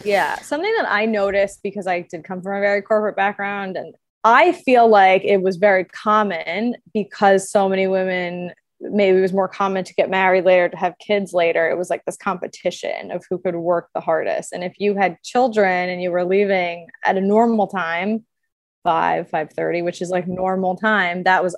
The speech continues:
early in their mind. And you were penalized for it. You know, like, it was sort of this, like, sick joke to be like, "Oh, I was on my laptop till twelve o'clock. I haven't seen my kids and my husband all week." Like, and I always thought, "That's so sad." Like, you,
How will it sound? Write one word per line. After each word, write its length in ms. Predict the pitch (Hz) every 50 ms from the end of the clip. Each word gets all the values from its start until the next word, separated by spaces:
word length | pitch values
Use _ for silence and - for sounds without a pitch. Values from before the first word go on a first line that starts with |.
| -
early 400 | - 202 214 226 220 208 196 185
in 140 | 175 170 165
their 200 | 165 156 147 - -
mind. 400 | - - - - - - 240 _ _ _ - - - - - _ _ -
And 260 | - 262 269 254 240
you 100 | 269 339
were 120 | 370 415 403
penalized 800 | - - 403 440 508 523 440 240 180 - - - - - - -
for 160 | - - -
it. 140 | - - -
You 140 | - 226 254
know, 140 | 254 247 240
like, 360 | 240 240 226 226 - - - -
it 140 | - - 277
was 200 | 254 320 302 -
sort 200 | - 339 330 320
of 140 | 330 294 269
this, 180 | 311 311 302 -
like, 180 | 294 269 -
sick 300 | - - 302 285 - _
joke 280 | - 285 277 269 262 -
to 100 | - 226
be 100 | 214 233
like, 180 | 233 233 226
"Oh, 120 | 254 262 254
I 120 | 247 233
was 120 | 220 220 220
on 140 | 226 220
my 100 | 226 220
laptop 360 | 214 214 214 208 208 226 202 190
till 120 | - 190
twelve 220 | 190 - 214 196 180
o'clock. 280 | 196 190 208 190 185 -
I 100 | 190 196
haven't 220 | 202 190 202 196
seen 160 | - 208 202
my 140 | 196 190 185
kids 220 | 185 - 190 180 170
and 100 | 185 175
my 120 | 170 165
husband 360 | 165 180 180 175 - 175 170
all 160 | 170 165 160
week." 180 | 151 160 - _ -
Like, 180 | - 208 202 208 _ _ - - - - -
and 100 | - 277
I 60 | 330 359
always 200 | 415 440 403 -
thought, 160 | 403 381 392
"That's 240 | 370 392 392 403 -
so 120 | 415 427
sad." 720 | 403 - - - - 294 311 339 285 220 - - - - - _ _ _ _ _
Like, 180 | - 247 277 -
you, 180 | 262 277 311